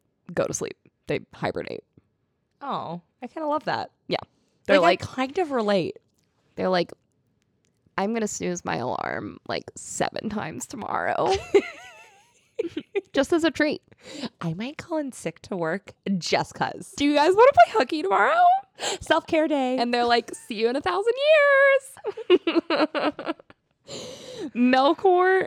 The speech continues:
Speaker 1: and his, like, big-ass spider friend, Ungoliant, who's
Speaker 2: <gasps>
Speaker 1: actually
Speaker 2: Oh, yes,
Speaker 1: Yeah,
Speaker 2: yes,
Speaker 1: yeah, yeah,
Speaker 2: yes,
Speaker 1: yeah, yeah. So,
Speaker 2: yes.
Speaker 1: like, a, um, an ancestor of
Speaker 2: Mm-hmm,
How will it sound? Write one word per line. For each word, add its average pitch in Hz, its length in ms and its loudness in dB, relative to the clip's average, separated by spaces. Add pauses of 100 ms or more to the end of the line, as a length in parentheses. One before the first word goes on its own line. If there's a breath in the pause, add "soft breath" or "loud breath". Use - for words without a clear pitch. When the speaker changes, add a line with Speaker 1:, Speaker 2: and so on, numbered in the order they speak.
(160)
Speaker 1:
and 240 880 2 (220)
his, 233 400 4
like, 226 300 4 (180)
big-ass 214 480 2
spider 185 540 0
friend, 220 960 0 (220)
Ungoliant, 208 840 2
who's 214 180 2
Speaker 2:
<gasps> - 0 -
Speaker 1:
actually 220 340 4
Speaker 2:
Oh, 508 280 8 (160)
yes, 453 320 4
Speaker 1:
Yeah, - 80 -8
Speaker 2:
yes, - 280 8
Speaker 1:
yeah, 247 60 4
yeah, 233 80 0
Speaker 2:
yes, 226 320 4
Speaker 1:
yeah, 185 240 2
yeah. - 80 -
So, 277 60 4
Speaker 2:
yes. 233 80 2
Speaker 1:
like, 214 180 2
a, 208 100 2 (240)
um, 185 340 2 (180)
an 196 240 -2
ancestor 190 720 0
of 175 340 4
Speaker 2:
Mm-hmm, 175 180 -4